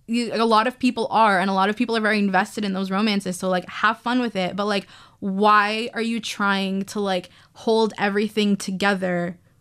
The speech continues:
with this, like, plot that you don't care about. Like, what's the point? 'Cause I feel like we've also reached this point with Sarah J Maas in particular,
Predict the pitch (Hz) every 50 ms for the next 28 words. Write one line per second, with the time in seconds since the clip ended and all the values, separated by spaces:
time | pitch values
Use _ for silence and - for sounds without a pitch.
0 | _ 202 214 214 - - 208 196 196 - - - 202 196 185 185 180 175 175 -
1 | - - _ _ _ - _ _ - - - 214 208 208 214 208 196 180 202 214
2 | 185 - 214 220 208 196 - _ - 202 208 214 - - - - - 254 262 294
3 | 302 285 208 196 175 180 170 - 196 208 196 - 190 185 190 202 214 254 - -
4 | - 240 - - - - 262 277 302 240 202 175 175 - - - - - - -
5 | 311 285 339 330 - 311 339 415 415 370 359 330 302 269 285 294 - 285 254 254
6 | 254 240 - 226 226 214 - - - 240 220 190 185 185 - 208 208 202 - -
7 | 220 214 214 196 202 196 196 190 190 190 - 190 - 208 190 208 196 - 190 180
8 | 175 175 190 196